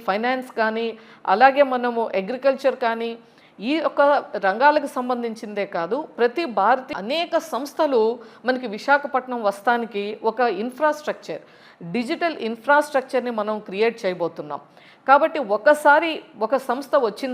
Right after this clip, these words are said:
తర్వాత మిగతా సంస్థలంతా కూడా మనం వెళ్ళనవసరం లేదు, వారికై వారే ఈ యొక్క ఆంధ్రప్రదేశ్కి,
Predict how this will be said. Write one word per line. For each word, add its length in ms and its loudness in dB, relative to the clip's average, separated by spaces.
తర్వాత 380 -2
మిగతా 400 0
సంస్థలంతా 680 -2
కూడా 200 4
మనం 180 2
వెళ్ళనవసరం 680 0
లేదు, 180 -4
వారికై 460 2
వారే 320 6
ఈ 100 -2
యొక్క 220 4
ఆంధ్రప్రదేశ్కి, 920 0